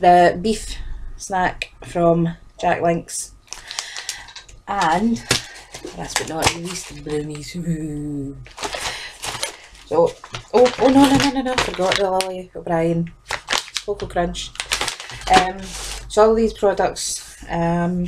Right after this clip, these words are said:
you get all the information about them at the Degusta Box website. Um, if not, if you don't want to do that, um, the peanut butter,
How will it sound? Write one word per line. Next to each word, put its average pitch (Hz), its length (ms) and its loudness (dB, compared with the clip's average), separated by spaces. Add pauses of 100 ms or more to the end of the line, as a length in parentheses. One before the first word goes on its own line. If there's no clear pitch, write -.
you 180 140 -8
get 202 140 0
all 208 60 0
the 208 60 2
information 175 480 -4
about 170 160 2
them 165 180 -2
at 165 160 -4
the 160 180 0
Degusta 170 360 -6
Box - 400 -4 (400)
website. 165 480 0 (580)
Um, 175 280 2
if - 180 -6
not, 202 520 2
if - 120 -8
you 190 60 -6
don't 170 140 -2
want 165 180 -2
to 170 60 -6
do 170 180 2
that, 156 340 -2 (400)
um, 170 340 4
the 165 80 -2
peanut 254 340 2
butter, 208 460 2